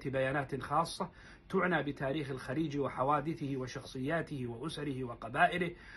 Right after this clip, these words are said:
وفيها مئات الألوف من الوثائق العربية والعثمانية والبريطانية، وهي متاحة للجميع، يمكن الوصول إليها عبر محرك البحث جوجل.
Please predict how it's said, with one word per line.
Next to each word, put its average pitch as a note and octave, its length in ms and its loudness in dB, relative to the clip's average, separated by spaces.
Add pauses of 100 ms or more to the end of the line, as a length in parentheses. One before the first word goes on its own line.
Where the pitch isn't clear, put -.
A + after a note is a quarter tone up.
(140)
وفيها G3 360 4
مئات F#3+ 380 2
الألوف F#3+ 520 2
من C#3+ 140 2
الوثائق C#3+ 520 0
العربية C#3+ 680 2
والعثمانية C#3 840 0
والبريطانية، C#3 920 0 (340)
وهي G3 240 6
متاحة F3 500 2
للجميع، D3+ 720 2
يمكن E3+ 340 0
الوصول D3 600 0
إليها D3+ 640 2
عبر C#3+ 380 2
محرك C#3+ 540 -2
البحث C3+ 360 -4
جوجل. A2+ 420 -4